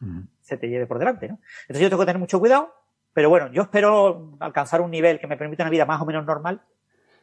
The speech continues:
Speaker 2: eh, pues me queda
Speaker 1: Sí.
Speaker 2: por lo menos un año mínimo.
Speaker 1: Pero que es transitorio, es lo que quiero decir, ¿no? O sea,
Speaker 2: Sí, esto
Speaker 1: durante
Speaker 2: es
Speaker 1: esta
Speaker 2: transitorio.
Speaker 1: fase hasta que vayas recuperando la normalidad
Speaker 2: Voy
Speaker 1: del sistema
Speaker 2: recuperando,
Speaker 1: inmunitario.
Speaker 2: cojo una pequeña normalidad,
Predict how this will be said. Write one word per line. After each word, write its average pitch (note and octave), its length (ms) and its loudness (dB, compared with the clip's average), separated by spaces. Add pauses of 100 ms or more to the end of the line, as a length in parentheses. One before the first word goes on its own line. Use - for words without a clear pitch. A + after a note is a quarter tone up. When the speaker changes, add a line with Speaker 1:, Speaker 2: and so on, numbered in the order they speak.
(120)
Speaker 2:
eh, A#2 720 -12 (520)
pues B2+ 140 -4
me - 60 -4
queda E3+ 120 2
Speaker 1:
Sí. D3+ 60 0
Speaker 2:
por C#3 80 -2
lo C3+ 60 -6
menos D3 140 -10
un C#3+ 80 -6
año F3 280 -6
mínimo. F#3 340 -10 (440)
Speaker 1:
Pero A#2 180 0
que B2+ 80 0
es A#2 80 0
transitorio, B2 560 0
es G#2 60 -2
lo A2+ 80 2
que G#2+ 80 2
quiero A2 180 2
decir, G#2 280 0
¿no? B2 180 -2
O - 20 -6
sea, A2+ 160 -2
Speaker 2:
Sí, G2+ 40 -2
esto - 20 -2
Speaker 1:
durante G#2 180 0
Speaker 2:
es G#2+ 80 0
Speaker 1:
esta A3 100 0
Speaker 2:
transitorio. G#3 420 0
Speaker 1:
fase C#3 340 2
hasta B2 360 0
que A2+ 100 0
vayas A2+ 240 4
recuperando A#2 540 0
la A#2 100 4
normalidad A2+ 480 2
Speaker 2:
Voy A#2+ 100 2
Speaker 1:
del - 40 -2
sistema F#3+ 260 2
Speaker 2:
recuperando, A3+ 220 2
Speaker 1:
inmunitario. G2 540 -4
Speaker 2:
cojo F3 240 0
una F#3+ 180 -2
pequeña F#3+ 420 -2
normalidad, G#3+ 600 0